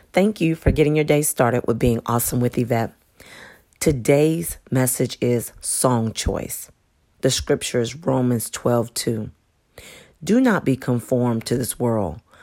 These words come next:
but be transformed by the renewing of your mind." We all at one point have played the same words over and over in our minds that are negative and very hurtful.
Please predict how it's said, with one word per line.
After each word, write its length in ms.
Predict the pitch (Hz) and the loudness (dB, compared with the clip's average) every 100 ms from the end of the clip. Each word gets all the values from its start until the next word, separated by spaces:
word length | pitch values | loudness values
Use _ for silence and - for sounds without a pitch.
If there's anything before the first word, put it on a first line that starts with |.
| _ | _
but 160 | - - | -4 0
be 140 | 214 | 0
transformed 840 | 208 - 143 139 135 - 120 113 110 - - - _ _ _ - | -2 -4 0 0 -2 -4 -2 -2 -4 -8 -20 -20 _ _ _ -4
by 260 | 127 117 | 0 0
the 160 | 123 117 | 0 0
renewing 800 | 117 113 117 127 135 143 143 147 | 2 0 2 0 0 -2 -4 -8
of 200 | - 117 | -2 -2
your 220 | 117 117 113 | 0 -4 -2
mind." 560 | 110 113 101 50 - - _ _ _ _ _ _ _ - - _ _ _ | -2 -2 -4 -6 -12 -16 _ _ _ _ _ _ _ -20 -20 _ _ _
We 240 | - 233 | 0 4
all 240 | 403 165 127 | 6 4 4
at 120 | 110 | 2
one 260 | 117 127 123 | 2 2 0
point 440 | - 113 92 - _ _ - | -4 -4 -6 -14 _ _ -8
have 180 | 127 - | -8 -8
played 560 | - - 131 127 120 | -16 -2 0 2 0
the 80 | - | -4
same 640 | 117 - 127 127 131 127 - _ _ | -6 -2 0 0 0 -4 -10 _ _
words 440 | 123 120 110 110 - - | -2 0 0 -4 -8 -2
over 400 | 120 123 120 135 - | 0 0 0 -4 -4
and 120 | 127 - | -4 -2
over 340 | 113 110 110 - - - - _ | -2 -2 -6 -8 -20 -20 -20 _
in 140 | 131 | 0
our 160 | 117 113 | 2 0
minds 500 | 117 120 113 107 - - _ _ _ | 0 0 -2 -4 -8 -20 _ _ _
that 100 | 151 | 0
are 120 | 147 | 2
negative 600 | 127 127 143 117 95 - _ _ _ _ _ _ _ - | 2 2 0 -4 -10 -14 _ _ _ _ _ _ _ -4
and 180 | 156 | -2
very 220 | 135 127 113 | 0 -2 -2
hurtful. 480 | 120 - - - | -2 -4 -8 -14